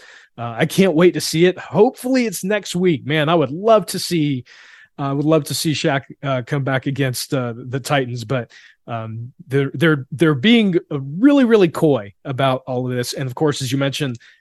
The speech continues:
the injury, uh, to, to Blackmon is one we're gonna be watching. Hopefully he did not come back into the game.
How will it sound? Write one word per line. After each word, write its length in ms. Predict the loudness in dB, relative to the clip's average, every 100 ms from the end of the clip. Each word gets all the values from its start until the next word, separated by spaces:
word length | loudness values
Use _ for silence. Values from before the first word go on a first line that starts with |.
| _
the 120 | -4 -2
injury, 600 | -2 0 4 4 2 0 -6
uh, 340 | -8 -8 -10 -14 _ _
to, 220 | -8 -8 -6
to 120 | -4
Blackmon 500 | 0 0 -2 -4 -4
is 200 | -8 -4
one 220 | -4 -4
we're 100 | -2
gonna 100 | -2
be 80 | -4
watching. 500 | -6 -2 -2 -2 -4
Hopefully 680 | 0 -2 0 0 2 2 -2 -16 _
he 100 | -6
did 140 | -2 0
not 160 | 0
come 160 | 2 4
back 220 | 4 4
into 200 | 2 0
the 60 | 0
game. 400 | 2 2 0 -4